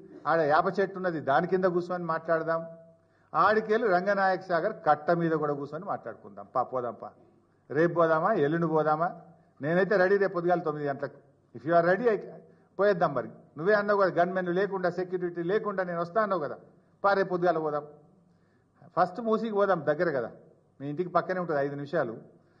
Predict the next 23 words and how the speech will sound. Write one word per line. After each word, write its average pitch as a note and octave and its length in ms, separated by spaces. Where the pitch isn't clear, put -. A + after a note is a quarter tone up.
ఆ C#3+ 120
మూసీలో F#3 540
ప్రజలు F3 360
ఏమనుకుంటున్నారు, F3 680
ఆ C#3+ 80
ప్రజలు D#3+ 380
ఏం F3+ 140
కోరుకుంటున్నారో F3 640
ఆడికి D#3 180
పోదాం D3+ 220
ఫస్ట్. C3+ 320
ఆడ D#3+ 180
కూడా E3+ 180
ఏదైనా E3 140
యాప్ D#3 240
సెట్ D#3+ 180
చూసుకొని D#3 400
కింద D3+ 160
కూర్చొని D#3 400
వా-, C#3+ 300
వాళ్ళతో D3+ 260
మాట్లాడదాం. C#3+ 560
ఆడికెళ్ళి F3+ 460